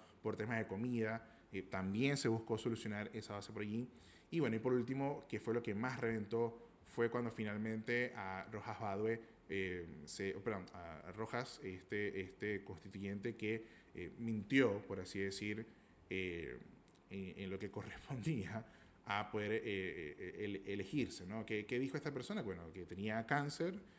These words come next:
este, que era una víctima o que tenía cáncer como tal y que obviamente, bueno, tenía un, un, un, una situación de salud muy grave y eso lo, lo abanderó como su campaña política.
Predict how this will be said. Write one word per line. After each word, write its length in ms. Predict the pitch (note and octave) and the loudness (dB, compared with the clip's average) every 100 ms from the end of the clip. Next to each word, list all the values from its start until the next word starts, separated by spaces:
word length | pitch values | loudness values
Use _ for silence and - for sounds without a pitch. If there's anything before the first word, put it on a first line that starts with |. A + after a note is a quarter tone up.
| - - - | -20 -12 -4
este, 480 | G2+ F2+ E2+ F#2+ | -2 -2 -6 -10
que 140 | F2+ G2 | -4 0
era 140 | F#2+ | 0
una 180 | G#2 G#2 | -2 -2
víctima 500 | A#2 A2+ A2+ A#2 A#2+ | -2 -2 -2 0 0
o 300 | G2 F#2 F2+ | 0 -2 -4
que 80 | F#2 | -4
tenía 300 | G2 A#2+ G#2+ | 0 0 0
cáncer 340 | A2 A2 A#2 | 0 0 0
como 260 | A2+ A#2+ G2 | 0 -4 -2
tal 280 | G#2+ B2 B2+ | 0 0 0
y 40 | |
que 140 | F#2 F2 | -4 -8
obviamente, 340 | F2+ F#2+ G2 | -6 -6 -4
bueno, 180 | F#2 D#2+ | -4 -6
tenía 400 | F2 F#2 F#2 F#2+ | -8 -6 -4 -4
un, 80 | F#2+ | -6
un, 540 | G2 F2+ F#2+ F#2 E2 - - - - - | -6 -8 -8 -8 -10 -16 -20 -20 -18 -12
un, 160 | F2 F#2 | -10 -8
una 140 | G#2+ G2 | -6 -4
situación 460 | G#2+ G2 - G#2+ | -4 -4 -4 -4
de 60 | G#2+ | -4
salud 320 | - G2+ G#2+ | -2 -4 -4
muy 240 | A2 A2 | -4 -2
grave 320 | A2 C3 B2 C#3 | 2 2 4 2
y 140 | G2+ | 0
eso 260 | F#2 A2+ A2+ | -2 -2 -2
lo, 300 | G2+ G2 F2+ | -2 -2 -2
lo 140 | G2 | -2
abanderó 500 | F#2+ F#2+ F#2+ G2+ C3 | -2 -2 0 0 2
como 140 | A#2 G#2+ | 0 -2
su 120 | G#2+ | -4
campaña 320 | G2+ G2 G#2 | -6 -6 -4
política. 420 | A2+ A2+ A#2 D3 | -2 -2 -2 -4